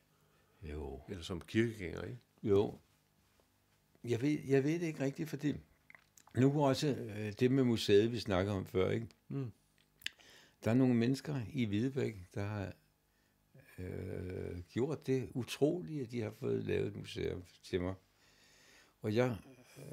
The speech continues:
Speaker 1: øh, giver dem så halvfjerds billeder, eller hvad mere. Jeg fylder hele museet med billeder.
Speaker 2: Mm, ja.
Speaker 1: Øh,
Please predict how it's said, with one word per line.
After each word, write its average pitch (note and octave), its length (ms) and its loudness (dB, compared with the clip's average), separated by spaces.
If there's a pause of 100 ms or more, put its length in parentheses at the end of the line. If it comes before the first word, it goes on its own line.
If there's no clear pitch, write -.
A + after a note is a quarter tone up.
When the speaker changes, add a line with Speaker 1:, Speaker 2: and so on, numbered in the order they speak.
Speaker 1:
øh, G2 280 -4
giver A#2+ 240 0
dem C3 160 -6
så G2+ 340 -4 (1000)
halvfjerds G2 800 -2 (400)
billeder, F2 340 0
eller D#2 160 -2
hvad D#2 180 -2
mere. D#2 520 -2
Jeg E2+ 240 -4
fylder C3+ 320 2
hele A#2+ 200 4
museet F#2+ 360 0
med F2 120 -6
billeder. D#2+ 340 -4 (160)
Speaker 2:
Mm, - 100 -10
ja. G#2+ 100 -4 (2000)
Speaker 1:
Øh, A2 280 0